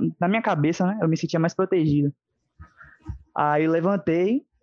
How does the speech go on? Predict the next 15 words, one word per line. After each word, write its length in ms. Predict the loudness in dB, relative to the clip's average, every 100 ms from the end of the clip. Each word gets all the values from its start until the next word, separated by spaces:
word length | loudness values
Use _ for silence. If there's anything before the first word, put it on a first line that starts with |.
| _ _ _ -2
fechei 400 | 0 0 0 0
a 40 |
janela 300 | 0 2 2
do 80 | 2
meu 140 | 0
quarto, 400 | 0 0 0 0
deixei 300 | 0 2 0
só 240 | 0 -2 0
um 160 | 0 0
dedo 340 | 0 0 0
assim 300 | -2 0 0 2
de, 120 | 0
de 440 | 0 2 0 -2 -6
ventilação. 760 | -4 -2 0 0 0 -2 -2 -2 _ _ _ _ _ _ -20 -20 -18 -18 -20 -20 -20 -2
Porque, 720 | -2 0 0 2 4 4